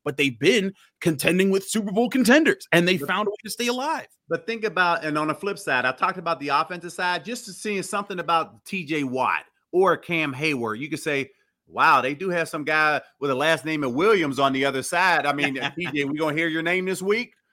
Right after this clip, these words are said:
Speaker 2: You know, little things like that that you just kinda say it. "Oh, hey, Alex Hassman, yeah, you got the big contract. Are we gonna hear your name this week?" I mean, I don't know. I'm just telling you what the people on the outside are saying, that we may not hear your name. So those are little things that you kinda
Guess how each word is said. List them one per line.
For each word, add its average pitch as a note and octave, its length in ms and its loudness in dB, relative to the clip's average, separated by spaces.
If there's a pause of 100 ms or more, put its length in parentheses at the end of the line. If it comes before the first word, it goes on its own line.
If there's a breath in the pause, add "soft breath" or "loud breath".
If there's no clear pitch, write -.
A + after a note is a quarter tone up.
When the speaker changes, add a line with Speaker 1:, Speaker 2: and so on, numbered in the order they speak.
(300)
Speaker 2:
You F#3 60 -4
know, G3 100 4
little D4 240 0
things B3+ 320 -4
like G#3+ 240 0
that G3+ 220 -2
that F3 160 -8
you F3 80 -12
just E3 200 -8
kinda F3+ 220 -2
say F#3 360 -2
it. C3+ 40 -2
"Oh, G3+ 220 2
hey, G3 200 0
Alex E3 300 2
Hassman, F#3+ 380 -2
yeah, C#4 100 -4
you C4+ 140 -4
got B3 160 -4
the E3 40 -10
big D#3+ 200 -4
contract. F3+ 480 0
Are - 20 -8
we A#3+ 80 -10
gonna A3 140 -6
hear A3 100 -4
your G#3 140 -6
name A3 240 -8
this A3 120 -10
week?" B3 300 -8 (500)
I D#3 140 2
mean, D3+ 160 -2
I D3+ 140 4
don't G#3+ 140 0
know. C4+ 420 6 (220)
I'm E3 140 0
just G3+ 160 -6
telling G#3 240 2
you F#3+ 80 -4
what G3 140 0
the F#3+ 60 -2
people A3 280 -4
on G3 140 2
the F#3+ 100 -2
outside A3 440 2
are F#3 40 0
saying, A3+ 380 -4
that D#3+ 140 0
we A#3 120 -4
may A#3 160 -2
not A3+ 160 2
hear A#3+ 140 -2
your B3 160 -6
name. B3+ 460 0 (180)
So F3 160 -2
those A3 400 4
are G3+ 160 4
little F3 300 -2
things D#3 420 -2
that C#3+ 220 -2
you D3 80 -8
kinda D3+ 260 -2